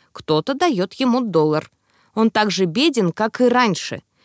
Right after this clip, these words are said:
Теперь у них обоих по сто одному доллару, но один из них разбогател, а другой нет. Полагаю, это и значит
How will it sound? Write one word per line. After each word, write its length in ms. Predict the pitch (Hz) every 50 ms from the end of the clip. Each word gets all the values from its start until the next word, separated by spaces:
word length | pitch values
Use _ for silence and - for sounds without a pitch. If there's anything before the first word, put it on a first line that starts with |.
| _ _ _ -
Теперь 420 | - 247 240 - - 349 381 339 -
у 100 | - 262
них 280 | 277 285 294 277 - -
обоих 680 | - 214 220 180 170 214 285 339 339 240 180 - - _ -
по 160 | - 208 202
сто 320 | - - - - 320 349
одному 500 | 349 320 220 202 208 180 170 175 208 247
доллару, 600 | 226 190 185 254 262 240 175 147 135 123 127 - _ _ _ _ _ -
но 220 | - 170 180 180
один 380 | 175 175 185 175 180 240 247 226 208 -
из 240 | 190 196 185 175 185
них 340 | 202 185 156 131 - - _ _
разбогател, 1000 | - 180 185 185 160 170 160 170 160 151 156 151 - - - 139 135 139 143 226 247 _ _ _ _ _ _ -
а 100 | - 196
другой 640 | 180 165 180 180 170 156 143 170 233 294 359 381 - _ _ _
нет. 480 | - 175 175 180 180 180 - _ - _ _ _ _ _ _ _ _ _ -
Полагаю, 540 | 156 165 160 160 165 151 156 143 139 135 - -
это 480 | - 185 254 302 _ - - 320 330 330 _ _ _ -
и 140 | 320 381
значит 760 | 359 330 294 294 277 285 302 370 - - - 185 139 _ -